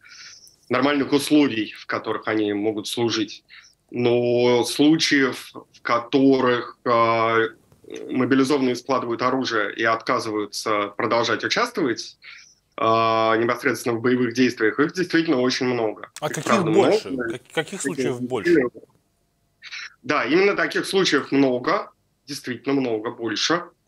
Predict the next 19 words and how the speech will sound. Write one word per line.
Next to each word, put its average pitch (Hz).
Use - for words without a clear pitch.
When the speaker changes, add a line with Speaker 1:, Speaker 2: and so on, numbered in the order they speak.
Speaker 1:
чем, 135
э, 135
случаев, 135
ну, 139
это 131
скорее 127
исключение, 104
да, 123
то, 110
о 107
чем 101
я 98
говорил, 120
что -
когда 110
они 113
не 117
требуют 117
улучшения 117